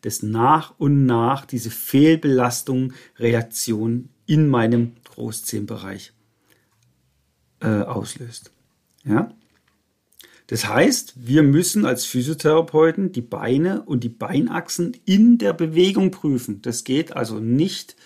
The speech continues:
nur, dass ich's anguck in Ruhe, statisch, wo keine Bewegung stattfindet, sondern ich muss es in Bewegung prüfen. Dafür lasse ich zum Beispiel mal den Patienten einfach in die Hocke gehen und guck mir an, gehen jetzt tatsächlich die Knie nach innen oder bleiben sie in den korrekten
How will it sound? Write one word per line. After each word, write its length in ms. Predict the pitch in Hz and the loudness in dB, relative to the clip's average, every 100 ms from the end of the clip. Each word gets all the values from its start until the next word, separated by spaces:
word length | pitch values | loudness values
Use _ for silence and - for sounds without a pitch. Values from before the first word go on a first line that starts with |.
| _ _ | _ _
nur, 280 | 139 147 143 | 2 4 4
dass 200 | 123 123 | 2 -2
ich's 160 | 117 | -8
anguck 400 | - 127 123 147 | 0 0 0 -2
in 100 | 135 | -2
Ruhe, 420 | 110 110 156 247 247 | -2 0 2 2 -2
statisch, 680 | - - 107 117 294 - - _ _ _ | -12 -8 -8 -6 -6 -6 -12 _ _ _
wo 120 | 123 | -8
keine 240 | 120 123 117 | 0 2 4
Bewegung 280 | 113 123 175 | 2 0 0
stattfindet, 520 | 165 170 165 156 151 | 0 0 0 -2 0
sondern 220 | 131 131 | 0 2
ich 80 | 127 | 2
muss 200 | 131 123 | -2 -2
es 60 | |
in 160 | 107 143 | -2 0
Bewegung 440 | 117 117 127 147 | 0 2 4 4
prüfen. 420 | 143 135 120 110 - - - - _ - | 2 -2 -2 -4 -10 -20 -20 -20 _ -2
Dafür 280 | 147 175 | 0 4
lasse 240 | 160 147 151 | 4 4 0
ich 40 | |
zum 140 | - 131 | -4 0
Beispiel 260 | 123 120 | 0 2
mal 80 | 147 | 2
den 120 | 135 | 2
Patienten 340 | 131 131 131 143 | 0 -2 -4 -2
einfach 220 | 123 139 | -2 0
in 40 | |
die 120 | 127 113 | 0 0
Hocke 260 | 123 180 | 0 -2
gehen 380 | 180 185 262 311 - - _ _ _ _ | 0 2 2 0 -8 -20 _ _ _ _
und 160 | 147 131 | 0 2
guck 240 | 196 190 | 0 0
mir 160 | 156 131 | 0 2
an, 400 | 123 185 247 220 | 2 4 4 2
gehen 200 | - 135 | 2 4
jetzt 160 | 220 233 | 2 0
tatsächlich 340 | 160 151 156 | -2 -2 -4
die 140 | 139 139 | -4 -4
Knie 180 | - 143 | 2 2
nach 220 | 131 - | 2 0
innen 360 | 156 214 247 - _ | 4 4 2 -4 _
oder 280 | - 175 170 | 6 8 8
bleiben 460 | 170 120 110 135 170 | 4 -2 -2 -2 -2
sie 240 | - 175 - _ _ - | -2 -6 -6 _ _ -2
in 240 | 151 151 | 2 4
den 220 | 143 143 | 4 2
korrekten 640 | 143 117 117 117 120 120 | -2 -2 -2 0 -4 -4